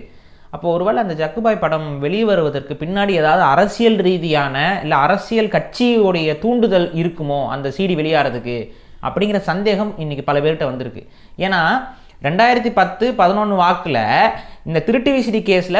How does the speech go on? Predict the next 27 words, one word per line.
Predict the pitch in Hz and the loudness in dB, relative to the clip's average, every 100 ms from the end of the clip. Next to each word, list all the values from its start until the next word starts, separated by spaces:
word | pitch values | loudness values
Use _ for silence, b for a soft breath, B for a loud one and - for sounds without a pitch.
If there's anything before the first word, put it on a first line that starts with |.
| 214 | 0
குண்டாஸ் | 160 208 247 254 | 0 2 4 6
வரைக்கும் | 240 226 262 | 6 4 4
போன | 208 196 | 4 6
ஒரு | 175 147 | 4 4
நபர், | 139 120 - - - - - - - - - | 2 0 -2 -10 -20 -20 -20 -20 -20 -20 -10
இதில் | 147 220 | -2 -2
சினிமா | - 185 233 240 | 0 0 2 2
துறைக்கு | 233 202 190 220 | 2 0 0 0
பழக்கம் | 180 196 214 185 | 0 2 0 -2
இல்லைங்க, | 170 156 156 147 104 90 - - | -4 -2 -2 -2 -4 -10 -18 -8
அவருங்கெல்லாம் | 127 147 147 170 196 170 151 | -2 0 0 2 2 0 -2
அவங்க | 139 139 139 135 135 131 | -4 -2 -2 0 -2 -2
திமுகல | 196 190 175 151 | -4 -2 2 2
இருக்க | 151 147 | 2 -2
முக்கிய | 147 180 | -4 -4
ந-, | 156 147 | -4 -4
கு-, | 151 143 | -4 -4
குடும்பத்த-, | 160 170 165 143 127 127 | -4 -4 -2 -2 -2 -4
குடும்பஸ்தர்கள்லாம் | 131 165 160 139 123 131 185 B B B B | -4 -6 -4 -4 -2 0 0 B B B B
சினிமாவே | - 220 240 220 233 | -4 0 2 4 4
பார்க்க | 175 185 | 2 2
மாட்டாங்க, | 196 165 151 151 | 0 0 0 0
அவங்களுக்கு | 147 147 175 | 0 -2 -2
சினிமா | 226 247 | 0 2
பத்தி | 202 185 | 2 2
எதுவுமே | 185 170 190 | 0 0 -2
தெரியாதுங்க, | 175 196 196 147 123 | -2 0 0 0 -4